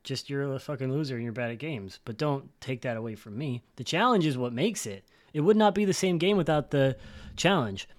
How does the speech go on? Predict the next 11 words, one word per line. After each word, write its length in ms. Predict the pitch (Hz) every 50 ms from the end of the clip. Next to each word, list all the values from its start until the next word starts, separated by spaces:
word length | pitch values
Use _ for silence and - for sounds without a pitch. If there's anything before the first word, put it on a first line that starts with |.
| - - - - -
Because 260 | 233 185 220 254 202
it's, 240 | 240 - - - -
again, 320 | - 202 190 196 220 214
people 200 | 175 233 247 254
talk 140 | 185 196 196
about 140 | 160 165 151
this 200 | 151 135 - - _ _ _ _
being, 240 | - 143 135 131 135
games 260 | - 127 147 143 135
being 160 | 113 131 117 110
fair 640 | - - - 131 120 117 117 120 123 123 127 123